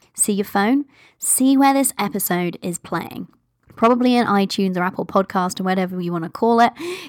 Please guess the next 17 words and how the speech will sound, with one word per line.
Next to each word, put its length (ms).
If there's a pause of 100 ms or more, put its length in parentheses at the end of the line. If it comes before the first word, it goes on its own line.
Can 220
you 180
see 480
the 80
show 260
notes? 540
If 200
not, 200
you 60
might 200
need 160
to 80
click 320
on 160
the 120
details 720
button. 380